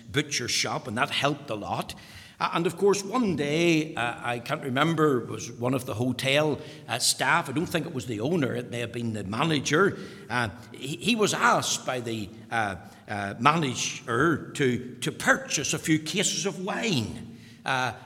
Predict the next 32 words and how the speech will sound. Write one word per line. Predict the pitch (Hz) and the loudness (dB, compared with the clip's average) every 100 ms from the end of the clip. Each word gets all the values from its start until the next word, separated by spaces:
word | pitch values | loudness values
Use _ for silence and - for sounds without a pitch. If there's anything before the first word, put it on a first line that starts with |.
| - | -2
that | 156 170 | 2 4
was | 151 | 2
going | 170 185 | 4 4
to | |
be | 151 160 | 6 6
a | |
freebie | - - 247 240 156 139 | 4 2 4 4 4 2
along | 147 160 170 | 6 6 4
with | 165 | 0
the | 190 | 0
meat. | 190 226 - | -2 -2 -4
"We've | 151 | -4
given | - 131 147 | -2 -2 -2
you | 147 | -2
a | |
lot | 135 139 | -2 -4
of | 110 | -2
business, | 151 165 175 226 - - - - | -2 -2 -2 -2 -4 -6 -10 -4
uh, | 123 | -2
with | 127 120 | -2 -4
the | - | 0
meat, | 127 170 262 - | 4 4 4 0
and | 117 113 | -2 0
now | 131 | 2
we're | 123 | 2
asking | 117 147 - 135 | 2 0 0 -2
for | 143 | -2
a | 117 | -6
few | - | -6
cases | 131 156 139 131 | -6 -4 -6 -6
of | 117 | -8
wine | 117 135 160 190 123 | -2 0 2 4 2